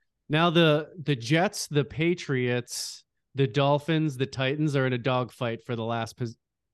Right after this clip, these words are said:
playoff game. All teams we don't need to see any extra games from. You look at the N F C, you get a bunch of other seven and eight teams, Packers. I-, it's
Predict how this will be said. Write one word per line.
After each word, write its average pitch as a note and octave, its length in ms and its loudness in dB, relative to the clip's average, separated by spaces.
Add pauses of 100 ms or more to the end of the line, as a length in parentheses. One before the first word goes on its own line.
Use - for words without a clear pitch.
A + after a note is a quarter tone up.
playoff A#2 340 -4
game. A2 260 -10 (500)
All F3+ 160 4
teams F3+ 560 4
we C3+ 120 0
don't D3+ 140 6
need C3 140 0
to B2+ 40 -2
see B2+ 180 -2
any A#2 160 -2
extra A2+ 280 -6
games G#2+ 280 -4
from. A2 280 -12 (500)
You C#3+ 80 -2
look F3 160 4
at F3+ 100 2
the F#3+ 140 6
N F3+ 120 6
F F3+ 120 4
C, F#3 380 0 (400)
you C#3+ 80 -4
get D#3 100 6
a C#3+ 60 6
bunch D#3 220 2
of C#3 100 0
other C#3 180 4
seven B2+ 280 -2
and A#2+ 120 -4
eight A#2+ 160 -6
teams, A#2 380 -4
Packers. B2 1120 -2
I-, F#3 180 -16
it's G3 400 -4